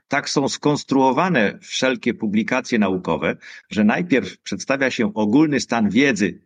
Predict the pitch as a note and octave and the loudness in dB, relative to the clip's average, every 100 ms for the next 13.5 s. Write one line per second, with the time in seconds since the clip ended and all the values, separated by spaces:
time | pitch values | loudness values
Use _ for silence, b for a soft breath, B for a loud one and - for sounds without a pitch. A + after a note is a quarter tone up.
0 | _ - B2+ - - - C#3 A#2 - B | _ -4 -4 -4 -6 0 2 2 -2 B
1 | B _ C3 B2+ G#2 B2+ A2+ C3 C3 A2 | B _ -4 -2 0 0 2 0 2 -2
2 | - A2 G#2 G2 - G#2+ G#2 - G2+ - | -2 -2 0 -2 -2 0 0 -2 -8 -4
3 | A#2 G#2+ G2+ F2+ F#2 A2+ G#2+ G2 G#2 E2+ | -2 0 0 -2 -6 -2 0 0 -2 -4
4 | F2+ F2+ D#2 - F#2 D3+ G#3 B B _ | -4 -4 -6 -4 -2 -2 -6 B B _
5 | _ - A#2 G#2+ F#2 - _ _ C#3+ D#3 | _ -2 0 0 -2 -10 _ _ 0 2
6 | B2 B2 - A#2+ C3 A#2+ G#2 - G#2+ B2 | 2 0 -2 -4 -2 0 0 -2 -2 0
7 | B2 C3+ A2 A2 - - G2+ B2 G#2 G#2 | 2 0 0 -4 -8 -8 0 4 4 2
8 | E3 F#3 - A#2 G#2+ F#2 D3 F#3+ - F3+ | 0 -4 -2 -2 0 0 0 0 0 -2
9 | - - A2 C3+ - D3 - F#2 G#2+ G#2+ | -2 -4 -2 -2 0 -2 -2 -4 -2 -2
10 | A#2 G2+ A#2+ - F#3+ F#3+ G#2+ - _ _ | -2 -2 -2 0 0 2 0 -4 _ _
11 | _ _ _ _ _ _ - B2 A#2+ - | _ _ _ _ _ _ -2 2 2 0
12 | E3 F#3 A2+ - - F#2+ C3+ E3 C3 G2+ | -2 0 -2 -4 -6 -2 -2 -2 -4 -4
13 | F2 F#2+ D3+ F3+ B3 | 0 0 0 2 0